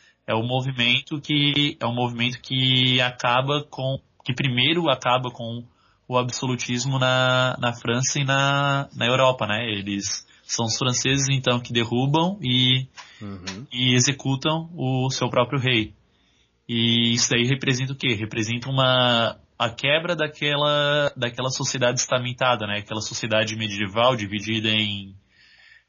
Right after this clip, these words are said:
Speaker 1: no-, nobreza, clero e povo, né? Ela, essa estrutura, ela se desmancha na, na Revolução Francesa, onde daí começa, daí uma, depois disso começa uma outra divisão, que daí é em classes sociais, né? Por conta de posse, de riqueza, et cetera.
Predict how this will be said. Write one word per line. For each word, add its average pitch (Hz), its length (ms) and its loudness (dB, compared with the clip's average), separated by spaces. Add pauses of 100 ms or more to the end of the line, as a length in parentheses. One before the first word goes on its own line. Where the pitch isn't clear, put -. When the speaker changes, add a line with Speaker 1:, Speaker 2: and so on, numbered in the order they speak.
(100)
Speaker 1:
no-, 117 420 0
nobreza, 113 680 0
clero 110 520 0
e 98 120 -6
povo, 151 480 -2
né? 123 320 0 (340)
Ela, 123 960 2
essa 117 240 0
estrutura, 123 500 -2
ela 135 400 2 (320)
se - 360 0
desmancha 135 760 0
na, 143 400 0
na 120 140 -2
Revolução 127 480 -4
Francesa, 127 640 0 (180)
onde 120 300 2
daí 117 420 4 (640)
começa, 123 560 2
daí 120 220 2
uma, 135 420 2
depois 123 380 -2
disso 135 240 -2
começa 127 340 -2
uma 127 120 2
outra 139 360 0
divisão, 147 380 2
que - 100 -8
daí 113 160 2
é 117 60 2
em 120 120 -2
classes 117 360 2
sociais, 135 580 0
né? 107 180 -6
Por 110 140 -10
conta 107 260 -12
de 107 120 -10
posse, 110 440 0
de 110 100 -12
riqueza, 104 420 -4
et 113 100 -4
cetera. 110 380 0